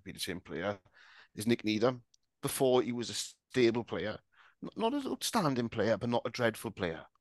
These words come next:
He was a, do, do you know what I mean? That's an, like, standard player. Might have give up some plays, but not all the time, which every defensive back gives up some plays, regardless who they are. I think the injury affected him.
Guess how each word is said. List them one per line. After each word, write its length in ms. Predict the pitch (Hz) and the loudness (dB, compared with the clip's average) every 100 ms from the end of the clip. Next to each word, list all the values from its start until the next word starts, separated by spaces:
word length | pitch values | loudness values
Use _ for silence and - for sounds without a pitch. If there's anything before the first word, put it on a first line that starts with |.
| _ - | _ -6
He 80 | 139 | -4
was 100 | 135 | -4
a, 40 | |
do, 60 | - _ _ - | -6 _ _ -14
do 60 | 240 | -12
you 60 | 226 233 | -6 -2
know 40 | |
what 40 | 226 | 0
I 40 | |
mean? 160 | 220 175 | -2 -2
That's 180 | 170 160 | -4 -2
an, 60 | |
like, 160 | 165 - | -2 0
standard 400 | - 135 127 127 | 6 6 6 2
player. 160 | 120 | 0
Might 140 | 135 143 | 0 0
have 140 | 139 | -2
give 120 | 120 | -2
up 160 | 113 - | -2 -2
some 240 | 110 104 | -4 -2
plays, 500 | 104 90 78 67 - - - - - - | 0 0 0 -4 -8 -14 -20 -20 -8 2
but 100 | 131 | 2
not 120 | 123 | 4
all 160 | 120 107 | 2 0
the 80 | |
time, 360 | 104 - 80 101 | 0 -4 -6 -6
which 260 | 85 - - - | -10 -14 -2 4
every 220 | 117 113 | 4 2
defensive 420 | - 101 87 95 | -4 -6 -6 -8
back 200 | 82 - | -8 -8
gives 180 | 87 90 | -12 -12
up 80 | 87 | -12
some 240 | - 98 62 | -8 -8 -8
plays, 320 | - 76 98 - | -10 -10 -10 -8
regardless 560 | 101 - 98 98 98 | 2 6 8 6 -2
who 180 | 82 65 | -6 -12
they 80 | 78 | -8
are. 160 | 90 113 _ - - - - - | -6 -6 _ -20 -20 -20 -18 -10
I 60 | |
think 160 | - 113 | -4 0
the 80 | 113 | 0
injury 200 | 98 98 | 0 -4
affected 380 | - 92 - 87 | -2 -2 -2 -6
him. 180 | 95 | -6